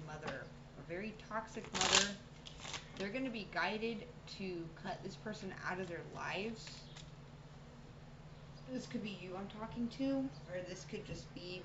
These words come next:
you could have Scorpio placements, or you could just be dealing with this energy. Yep, truth. Speaking truth. It's about a mother who's been plotting. It's gonna come to light, and you're gonna be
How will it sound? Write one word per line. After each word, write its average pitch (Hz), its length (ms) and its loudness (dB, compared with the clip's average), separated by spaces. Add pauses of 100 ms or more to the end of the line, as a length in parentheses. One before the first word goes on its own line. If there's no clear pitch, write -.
you 180 100 -6
could 196 80 -2
have 170 160 2
Scorpio 196 500 -2
placements, 220 560 -2
or 165 60 -2
you 160 80 -2
could 160 120 -6
just - 140 -8
be 170 60 -4
dealing 165 280 -4
with 180 120 -4
this 196 160 -2
energy. 196 460 -2 (1800)
Yep, 196 220 -2 (180)
truth. 196 260 0 (360)
Speaking 190 340 -2
truth. 180 360 -4 (120)
It's 175 140 -8
about 196 200 4
a 196 40 4
mother 180 380 2 (420)
who's 196 160 0
been 185 180 -2 (120)
plotting. 190 320 4 (640)
It's 208 140 4
gonna 196 200 2
come 196 180 0
to 180 80 0
light, 180 220 4
and 180 100 -4
you're 190 100 2
gonna 214 120 2
be 196 140 0